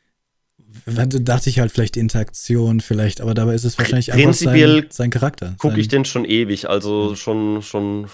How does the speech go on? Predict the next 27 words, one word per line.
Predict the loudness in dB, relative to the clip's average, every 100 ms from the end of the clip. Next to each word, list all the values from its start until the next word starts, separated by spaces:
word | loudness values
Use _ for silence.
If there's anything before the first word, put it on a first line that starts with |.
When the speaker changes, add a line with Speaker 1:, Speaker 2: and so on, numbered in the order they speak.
| -20 -20 -16
Speaker 2:
äh, | -16 -16 -20 -10 -2
noch | -2
so | -2
zu | 0
seinen | 2 4 2
YouTube-Zeiten, | -2 -6 -2 2 2 2 -2
so, | -4 -4 -4 -4
der | -2 0
war | 0
auch | -2
im | -4
Gronkh-Netzwerk | 0 0 0 -2 -2 -2 0 0 0
damals, | -2 0 0 -2
Speaker 1:
Mhm. | -6
Speaker 2:
als | -8
es | -10
das | -10 -6
noch, | -6 -6
noch | -6 -6 -2
gab, | -2 0 -4
also | -8 -6
da | -4 -2
war | -2
der | -2
auch | -6 -6
dabei. | -6 -4 -6 -6 -12 _ _ _ _ _ -4
Ähm, | 0 0 0 -2 -4 -6